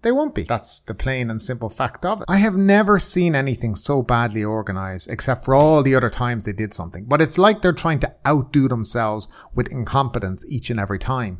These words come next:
I see no difference between this and what they're doing with the Phuket Sandbox, except maybe there's one less covid test. And that's it. That's hardly an improvement. Now, I'm just also wondering that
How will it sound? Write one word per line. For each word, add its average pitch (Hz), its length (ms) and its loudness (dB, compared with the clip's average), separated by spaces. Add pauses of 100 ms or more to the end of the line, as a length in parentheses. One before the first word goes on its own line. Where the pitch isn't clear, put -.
(140)
I 175 120 4
see 196 220 2
no 170 340 6
difference - 480 -4
between 107 480 -4
this 180 400 2
and 117 160 -4
what 143 140 0
they're 156 100 2 (120)
doing 120 220 -2
with 107 140 -6
the 90 140 -10
Phuket 131 300 2
Sandbox, 110 640 -6
except 139 360 0
maybe 151 540 4
there's 123 220 0
one 143 240 2
less 117 200 -2
covid 185 340 -2
test. - 180 -4
And 180 140 2
that's 151 320 2
it. 196 380 2
That's - 360 0
hardly 180 360 4
an 120 120 0
improvement. 165 920 -2
Now, 151 160 4
I'm 156 180 2
just 202 180 2
also 185 240 4
wondering 123 580 2
that 110 260 -4